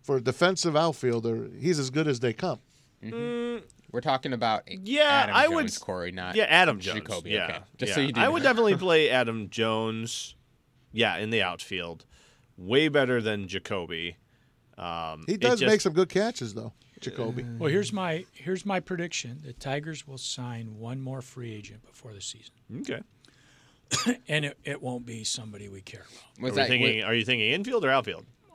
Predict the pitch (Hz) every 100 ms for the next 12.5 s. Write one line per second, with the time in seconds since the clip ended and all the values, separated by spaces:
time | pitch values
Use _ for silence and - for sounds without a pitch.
0 | - 123 123 127 131 135 135 - 139 117
1 | 117 113 117 123 - _ _ _ _ _
2 | _ _ _ _ _ 180 180 95 180 165
3 | - - 170 151 135 127 131 117 110 104
4 | 101 - 107 92 90 90 110 131 101 90
5 | 87 87 82 85 85 87 113 117 117 -
6 | 110 131 127 113 - 131 110 101 110 127
7 | 123 107 - 104 110 - 123 110 101 104
8 | - 147 156 165 151 110 104 101 110 110
9 | - 120 113 107 113 113 113 - - _
10 | 113 113 120 117 117 120 - 113 110 107
11 | 110 113 110 107 - 120 113 101 98 104
12 | 104 101 127 180